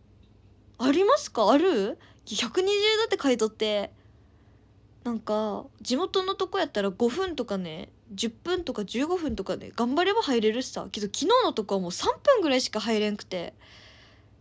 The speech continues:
三分しか入れんやったけども、汗だくで、もう気分悪くなるぐらいだったの。もうダメだと思って。三分で終わると思わんかった、私も。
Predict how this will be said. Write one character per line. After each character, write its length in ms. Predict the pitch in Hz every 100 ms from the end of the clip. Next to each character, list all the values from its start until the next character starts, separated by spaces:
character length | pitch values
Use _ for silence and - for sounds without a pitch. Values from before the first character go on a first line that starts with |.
| _ _ - -
三 280 | - 339 415
分 280 | 415 403
し 500 | 370 - - - -
か 80 | -
入 220 | 247 254
れ 60 | 262
ん 20 |
や 20 |
っ 40 | 247
た 100 | 226
け 80 | 196
ど 80 |
も、 80 | 190
汗 240 | - 254 320
だ 140 | 285
く 120 | 285
で、 340 | 269 247 180 -
も 120 | 214
う 40 | 214
気 160 | -
分 220 | 285 403 349
悪 200 | 233 226
く 120 | 226
な 120 | 220
る 120 | 220
ぐ 100 | 202
ら 140 | 190 185
い 180 | 175 - - -
だ 80 |
っ 40 | 226
た 200 | - 180
の。 160 | 160 _ - - -
も 100 | 285
う 40 | 311
ダ 120 | 269
メ 140 | 285 381
だ 200 | 330 202
と 140 | -
思 100 | 196
っ 20 |
て。 240 | 196 - - _ - - - - _ _
三 260 | - 294 381
分 240 | 427 415
で 260 | 262 226 190 -
終 100 | 220
わ 100 | 254
る 140 | 254 240
と 100 | 202
思 180 | 202
わ 60 | 226
ん 80 | 254
か 80 | 208
っ 40 |
た、 140 | - 180
私 340 | 185 190 180
も。 160 | 175